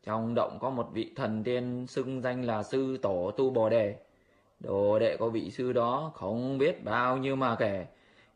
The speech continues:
Hiện nay còn những ba bốn mươi người theo tu hành nữa. Thế này nhá, bác cứ theo con đường nhỏ này, đi về phía nam độ chừng bảy tám dặm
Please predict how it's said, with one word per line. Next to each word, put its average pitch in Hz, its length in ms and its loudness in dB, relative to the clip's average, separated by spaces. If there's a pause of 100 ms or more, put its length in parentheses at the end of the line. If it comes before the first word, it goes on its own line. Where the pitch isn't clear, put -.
Hiện 104 240 -2
nay 113 340 0
còn 110 220 0
những 135 240 -4
ba 123 340 2
bốn 139 220 0
mươi 139 120 -4
người 117 340 0
theo 127 300 -2
tu 131 180 0
hành 117 200 0
nữa. 151 380 0 (1120)
Thế 104 140 -2
này 107 200 -4
nhá, 123 240 -2 (560)
bác 113 220 -2 (140)
cứ 120 200 -2
theo 120 220 -2
con 117 200 0
đường 101 200 -2
nhỏ 95 180 -6
này, 101 300 -4 (220)
đi 123 220 0
về 113 180 2
phía 131 140 -2
nam 123 340 0
độ 113 180 2
chừng 113 240 0
bảy 95 280 -2
tám 123 280 -2
dặm - 160 0